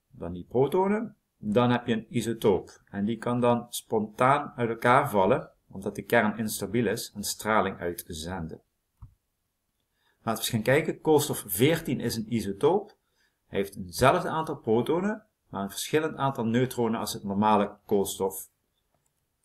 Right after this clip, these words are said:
Nou, de kern bevat zes protonen en acht neutronen. Dus dit is mijn atoomnummer. Ik heb zes protonen. En mijn massagetal, dat is het aantal protonen en neutronen samen.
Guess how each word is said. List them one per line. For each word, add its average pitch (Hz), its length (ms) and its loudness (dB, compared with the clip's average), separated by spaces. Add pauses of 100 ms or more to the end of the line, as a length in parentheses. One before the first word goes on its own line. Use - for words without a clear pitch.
Nou, 90 140 -8
de 107 60 -8
kern 147 420 4
bevat 101 560 0
zes 139 380 2
protonen 196 640 0 (140)
en 113 220 -6
acht 127 340 0
neutronen. 90 640 -4 (440)
Dus - 240 -14
dit 104 120 -2
is 92 80 -6
mijn 101 180 -4
atoomnummer. 107 1120 0 (320)
Ik - 60 -20
heb - 140 -12
zes - 280 -2
protonen. 147 640 -4 (460)
En - 100 -8
mijn 98 160 0
massagetal, 170 960 4
dat 101 160 -6
is 107 120 -6
het - 80 -18
aantal 104 420 -4
protonen 110 560 6
en 98 60 -2
neutronen 95 440 -2
samen. 127 580 -4